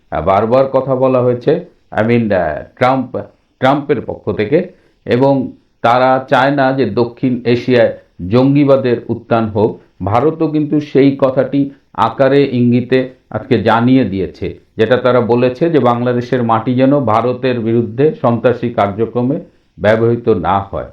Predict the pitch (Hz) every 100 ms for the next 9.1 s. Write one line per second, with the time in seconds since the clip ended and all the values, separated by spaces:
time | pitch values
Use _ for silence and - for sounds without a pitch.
0 | _ _ - 117 143 147 135 _ _ -
1 | 147 160 160 151 - - - - - -
2 | _ _ 120 127 123 - - 127 _ 117
3 | - 175 170 165 120 - - 156 147 139
4 | 127 135 123 127 123 143 139 175 175 _
5 | _ - 123 120 135 143 156 160 156 -
6 | 139 135 131 139 135 - - 120 123 135
7 | 120 120 139 139 123 123 120 127 117 120
8 | - 113 120 120 107 113 117 127 143 202